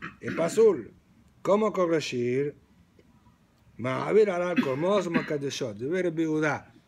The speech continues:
Rabbi Judá pasa tinta por cima con Kedushá.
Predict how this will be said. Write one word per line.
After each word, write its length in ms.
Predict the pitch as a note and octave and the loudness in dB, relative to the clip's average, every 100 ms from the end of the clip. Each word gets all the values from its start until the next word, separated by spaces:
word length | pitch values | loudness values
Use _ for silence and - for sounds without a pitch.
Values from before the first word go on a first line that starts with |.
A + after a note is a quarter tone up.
| _ | _
Rabbi 340 | D#4 D#3 E3+ | 2 4 0
Judá 320 | F#3+ F#3 G3 G3 | 0 2 0 0
pasa 300 | G3+ - E3 | -2 -2 -4
tinta 340 | F#3+ G3 E3 | -4 -4 -6
por 160 | D3+ A#2+ | -6 -6
cima 320 | E3 F3+ F3 | -4 -4 -4
con 200 | D3 B2+ | -8 -8
Kedushá. 580 | B2 A2+ A2 C3 C#3 | -8 -8 -8 -10 -10